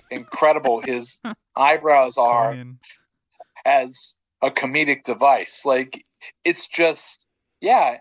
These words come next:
Speaker 1: And in Chuck D's case, huge basketball fan,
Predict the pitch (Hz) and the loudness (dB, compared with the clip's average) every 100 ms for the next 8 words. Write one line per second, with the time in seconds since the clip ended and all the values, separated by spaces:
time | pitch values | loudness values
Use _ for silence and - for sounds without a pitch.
0 | - 160 160 160 156 _ _ 156 151 175 | -4 -2 -2 -6 -12 _ _ -18 -4 -4
1 | - 175 196 - - 127 131 - _ _ | -4 -10 -10 -8 -6 -4 -6 -16 _ _
2 | _ _ _ _ _ 170 151 151 151 160 | _ _ _ _ _ -8 -2 2 2 2
3 | 156 123 - 117 120 | -2 -2 -4 -6 -6